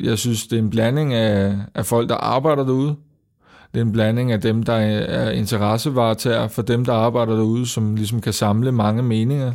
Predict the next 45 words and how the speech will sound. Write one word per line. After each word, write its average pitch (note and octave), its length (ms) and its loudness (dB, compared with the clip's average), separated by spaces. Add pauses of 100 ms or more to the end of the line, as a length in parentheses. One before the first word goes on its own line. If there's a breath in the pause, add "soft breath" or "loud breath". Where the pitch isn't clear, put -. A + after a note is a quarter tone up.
(160)
så A#2 140 -6
det A2 120 0
bliver G#2+ 220 2
sådan A#2 140 -4
lidt A2 120 -2
repræsentativt. A2+ 800 -2 (680 loud breath)
Det A2+ 120 2
er G#2+ 100 2
uddannelsestænkere, C3 1160 -2 (180)
altså A2 240 -2
sådan, A2 460 -2 (560 loud breath)
øh, - 40 -16 (320)
afdøde B2 360 2
Peter G#2+ 200 0
Kemp - 380 -4 (120)
var A2 140 0
jeg G#2 80 2
enormt A2+ 360 0
inspireret A#2 600 0
af, A2+ 180 -4 (200)
øh, A2 140 2
for A2+ 100 -6
eksempel. A#2 480 -2 (140)
Øh, G#2 440 2
ham G#2 180 -2
mødte A2+ 240 0
jeg G#2+ 80 0
første A2 300 0
gang A2 160 0
i A2+ 60 0
Debatten, G#2+ 440 0
hvor A2 140 2
jeg G#2+ 140 2
bare A2 200 0
stod, A2+ 280 -2
jeg A#2 100 2
havde A2 120 2
lyst A2+ 100 0
til A#2 60 -8
at - 40 -8
trække A2 220 -2
mig - 120 -4
ud D#3+ 140 0
af C3+ 100 2
Debatten, A2 460 0